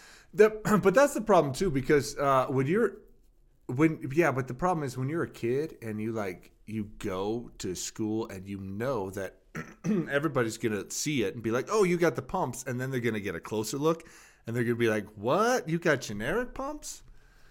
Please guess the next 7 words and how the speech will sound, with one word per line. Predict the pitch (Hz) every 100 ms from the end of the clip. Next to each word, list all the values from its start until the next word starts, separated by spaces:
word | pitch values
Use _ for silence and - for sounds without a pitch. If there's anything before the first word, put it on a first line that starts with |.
| _ _ -
Like, | 123 113 110
this | 208 240 185
isn't | 127 117 92 - 98
Reebok. | 92 92 104 135 214 214
This | 233 233
doesn't | 131 113 -
count." | 98 101 143